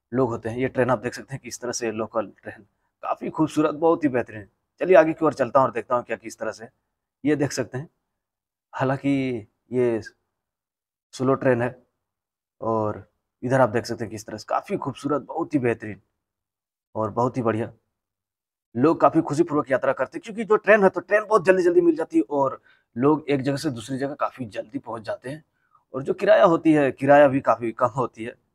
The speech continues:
जिसके वजह से मेन चीज़ है जो टाइम है, टाइम बच जाती है, जिसके कारण जल्दी पहुंच जाते हैं और लोग यात्रा करते हैं ट्रेन से। मुंबई की ट्रेन काफ़ी जल्दी जल्दी मिलने की वजह से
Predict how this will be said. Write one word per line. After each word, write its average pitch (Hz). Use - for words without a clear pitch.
जिसके 123
वजह 117
से 110
मेन -
चीज़ 202
है 202
जो 175
टाइम 110
है, 98
टाइम 120
बच 120
जाती 113
है, 147
जिसके 117
कारण 113
जल्दी 113
पहुंच 117
जाते 107
हैं 110
और 110
लोग 113
यात्रा 110
करते 113
हैं 135
ट्रेन 107
से। -
मुंबई 123
की 127
ट्रेन 120
काफ़ी 117
जल्दी 113
जल्दी 117
मिलने 113
की 113
वजह 110
से 107